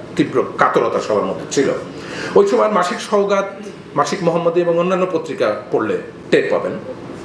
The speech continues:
আহমদ সফা বলছেন যে পাকিস্তান এবং ইসলাম নিয়ে আজকের বাংলাদেশে লেখেননি এমন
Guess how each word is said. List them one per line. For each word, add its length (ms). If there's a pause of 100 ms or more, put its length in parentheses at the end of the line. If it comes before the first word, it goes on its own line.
(540)
আহমদ 300
সফা 200 (100)
বলছেন 320 (1300)
যে 120 (880)
পাকিস্তান 380 (100)
এবং 140 (280)
ইসলাম 320 (120)
নিয়ে 180 (180)
আজকের 380 (160)
বাংলাদেশে 440 (120)
লেখেননি 440 (840)
এমন 140